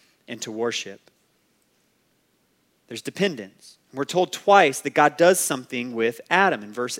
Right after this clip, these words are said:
eight and verse fifteen, he places him in the garden. The word there in verse fifteen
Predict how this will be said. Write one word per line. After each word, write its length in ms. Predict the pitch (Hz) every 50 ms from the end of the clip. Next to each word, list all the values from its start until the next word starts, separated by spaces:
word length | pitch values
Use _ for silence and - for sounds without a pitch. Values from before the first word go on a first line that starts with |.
| - -
eight 260 | 135 156 180 185 - -
and 180 | 143 143 156 160
verse 180 | 165 165 -
fifteen, 400 | - 180 170 - - 190 165 139
he 120 | 123 156 147
places 720 | - - - - 160 165 196 196 - - 127 113 - -
him 360 | - 113 110 107 107 110 113 _ _ - - - - - - - _ _ -
in 180 | 123 135 139 139
the 60 | 131
garden. 400 | 110 127 120 120 117 101 95 95
The 80 | 107 117
word 340 | 117 143 165 185 185 170
there 320 | 156 147 143 139 135 131 120
in 260 | - - 131 123 120
verse 260 | 110 123 127 117 - -
fifteen 600 | - 113 - - - 127 113 104 95 95 107